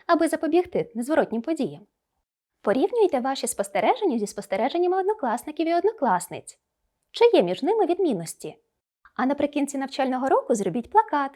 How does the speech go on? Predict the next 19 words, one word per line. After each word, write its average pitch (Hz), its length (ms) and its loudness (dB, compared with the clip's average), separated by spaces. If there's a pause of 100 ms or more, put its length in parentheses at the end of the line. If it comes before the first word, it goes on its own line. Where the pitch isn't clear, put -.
(400)
де 240 160 0
акцентуйте 294 640 0
увагу 262 520 -4
на 196 100 -2
змінах 214 360 -4
у 349 40 0
природі 330 540 2 (280)
небезпеці 226 680 -2
чи - 140 -12
наслідках 320 680 -6
саме 330 420 -2
для 285 140 -2
вашої 269 360 -4
місцевості. 269 720 -4 (680)
З 214 120 -6
різних 339 360 4
джерел 302 280 2
інформації 311 640 -2
знаємо: 170 500 -4